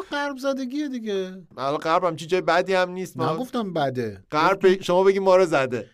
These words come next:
Speaker 2: شما بگی ما زده غربی.
Speaker 1: ما هم
Speaker 2: اب نداره.
Speaker 1: خوردیم.
Speaker 2: برای من جالبیش این بود که حالا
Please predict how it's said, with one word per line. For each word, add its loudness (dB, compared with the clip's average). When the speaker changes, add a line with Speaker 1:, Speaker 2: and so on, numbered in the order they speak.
Speaker 2:
شما 0
بگی 0
ما 0
زده 2
غربی. -2
Speaker 1:
ما -2
هم 4
Speaker 2:
اب 4
نداره. 6
Speaker 1:
خوردیم. 0
Speaker 2:
برای -2
من -4
جالبیش 0
این -10
بود -8
که -10
حالا -2